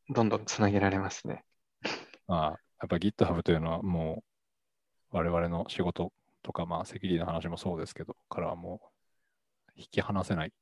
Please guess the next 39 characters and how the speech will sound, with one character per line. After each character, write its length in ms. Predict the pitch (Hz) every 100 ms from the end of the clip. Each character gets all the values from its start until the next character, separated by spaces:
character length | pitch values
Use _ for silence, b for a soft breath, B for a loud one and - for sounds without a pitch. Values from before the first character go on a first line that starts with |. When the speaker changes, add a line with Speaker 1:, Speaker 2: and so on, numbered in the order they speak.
| _ _ _ _ 185
Speaker 2:
も 120 | 180 156
の 120 | 160
な 60 |
の 80 | 131
で。 80 | 98 - _ _ _ _
Speaker 1:
は 180 | - 113
い。 120 | 113 151 _ _ _ _ _ _
プ 100 | 127
ラ 60 |
ッ 60 | -
ト 80 | 120
フ 140 | -
ォ 20 |
ー 40 | 107
ム 100 | 107
で 80 | -
す 160 | -
ね。 240 | 107 110 - _ _
Speaker 2:
は 320 | - - -
い。 80 | - _ _ _ _ _ _ _ _ 185 175 -
Speaker 1:
じ 100 | -
ゃ 200 | - 156 -
あ、 60 | 165
ピ 100 | 123
ー 40 |
エ 20 |
イ 40 | 110
チ 80 |
ピ 140 | - 113
ー 20 |
の 80 | 110
話 300 | - 113 -
を 40 |
お 20 |
願 80 | 107
い 20 | -
し 80 | 110
ま 80 |
す。 340 | - - -